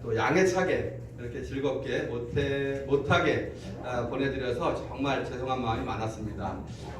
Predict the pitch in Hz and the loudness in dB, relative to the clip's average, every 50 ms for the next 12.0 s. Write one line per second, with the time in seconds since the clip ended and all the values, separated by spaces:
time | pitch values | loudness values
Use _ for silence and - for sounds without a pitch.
0 | - - 175 175 - 196 190 190 185 - 160 165 - 190 208 208 - - 208 196 | -2 2 4 6 8 8 10 10 10 8 8 6 6 6 6 6 6 4 4 4
1 | 190 185 180 185 185 180 165 - - 175 196 190 - 165 156 151 156 156 156 160 | 4 6 8 8 8 8 8 6 4 4 2 2 0 -2 -2 -2 -2 0 0 0
2 | 165 143 139 135 127 123 - - - - - - - - - - - - - - | 0 0 0 0 2 2 0 0 -2 -6 -8 -10 -12 -14 -14 -14 -14 -16 -8 -2
3 | 208 190 - - - 143 147 151 147 147 - - 156 160 151 151 156 180 180 180 | 0 2 2 2 2 2 2 2 2 0 0 -2 -2 0 2 2 2 2 4 4
4 | 190 - 160 156 151 - 113 - - 117 117 113 113 113 117 - 135 139 139 135 | 4 4 4 4 4 4 2 0 -2 -4 -4 -2 -2 -2 -2 -2 0 0 0 0
5 | 139 - - - - 143 135 139 156 160 156 - - - - - - - - - | 0 -2 -4 -4 -2 -2 2 4 6 6 6 6 2 -2 -6 -10 -12 -12 -12 -8
6 | 135 135 135 135 131 - - - - - 156 160 156 147 143 135 135 135 135 135 | -6 -2 0 0 0 0 -2 -2 2 4 6 6 6 6 6 4 2 2 0 0
7 | 120 123 127 131 127 117 - - - - - - - - - - - - - - | 2 4 6 6 6 6 2 -2 -6 -10 -12 -12 -12 -12 -12 -12 -14 -14 -14 -10
8 | - 151 165 185 190 185 - - 180 190 196 202 196 202 208 196 185 190 185 175 | -4 2 4 6 6 6 4 4 2 4 4 6 6 6 6 6 6 6 6 6
9 | 170 180 180 180 180 175 160 160 185 190 185 185 180 185 185 185 190 190 190 190 | 4 2 4 4 4 6 6 6 8 8 6 6 6 4 4 4 6 6 8 8
10 | 185 175 - - - 160 160 165 170 165 165 160 160 160 - - - - 190 180 | 6 6 4 0 -2 0 0 2 4 4 4 2 0 -4 -6 -8 -4 0 2 4
11 | 175 180 180 - 143 139 - 175 190 196 196 202 202 - 202 202 - - - 403 | 4 4 4 6 6 6 6 8 6 6 6 4 2 0 0 -2 -2 -2 -4 -4